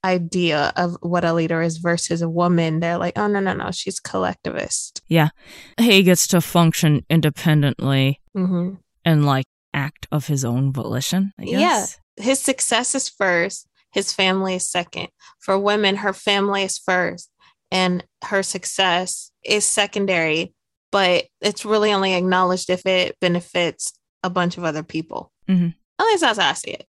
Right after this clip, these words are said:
Speaker 2: Some of these articles even go into detail about how women's careers were negatively impacted because they were taking care of their family.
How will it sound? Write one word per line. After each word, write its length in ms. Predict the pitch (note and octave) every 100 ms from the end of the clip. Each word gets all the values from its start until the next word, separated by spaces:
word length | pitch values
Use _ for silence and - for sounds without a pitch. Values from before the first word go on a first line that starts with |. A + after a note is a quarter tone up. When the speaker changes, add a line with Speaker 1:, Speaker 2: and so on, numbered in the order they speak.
| -
Speaker 2:
Some 240 | - B3+
of 60 | D4+
these 160 | A#3 G3+
articles 420 | F#3 F#3 F#3 E3+
even 220 | E3+ D#3+
go 200 | F3+ F#3+
into 160 | E3+ D3+
detail 540 | F3+ B3 - D#3 D3+
about 560 | D3+ C#3 G3 F3+ D3+ - -
how 480 | A#3 G#3 G3+ G3+ F#3+ _ _ _
women's 680 | - G3+ G#3 G#3+ G#3 G#3 G3 - -
careers 800 | - A3 B3+ B3 E3+ F3 F3 - _
were 320 | F3+ F3 F#3 F3+
negatively 760 | F3+ G3 A#3 C#4 C#4 A3+ G#3+
impacted 1040 | G3+ B3+ - G3 E3 D#3+ - D#3+ D#3 D#3 D#3+ _ _ _ _ _ E3+
because 800 | G3+ F#3 - G3+ F#3+ F#3 F#3+ E3 - _ _ -
they 580 | D#3 F3+ E3 D#3+ D#3
were 180 | D#3+ D#3+
taking 380 | - E3+ E3 E3
care 260 | - E3+ D#3+
of 100 | D#3
their 100 | D#3
family. 540 | - F#3+ F3+ D3+ D#3